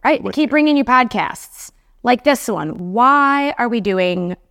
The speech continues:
Speaker 1: a podcast, Sammy?
Speaker 2: Okay, first off, there really aren't too many good real estate podcasts out
Speaker 1: Sure.
Speaker 2: there.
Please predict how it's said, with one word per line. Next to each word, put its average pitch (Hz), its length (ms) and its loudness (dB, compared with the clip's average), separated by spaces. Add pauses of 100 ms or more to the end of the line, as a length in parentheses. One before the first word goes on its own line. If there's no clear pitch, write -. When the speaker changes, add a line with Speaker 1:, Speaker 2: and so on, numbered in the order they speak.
Speaker 1:
a - 40 -4
podcast, - 460 -10
Sammy? 170 500 -4
Speaker 2:
Okay, 143 280 -2
first 247 380 -2
off, 165 280 0
there 240 160 0
really 285 340 0
aren't 160 300 0
too 156 160 0
many 147 240 2
good 131 280 -2
real 131 280 0
estate 117 400 -4
podcasts 127 640 -2
out 156 180 -2
Speaker 1:
Sure. - 160 -2
Speaker 2:
there. 175 240 -2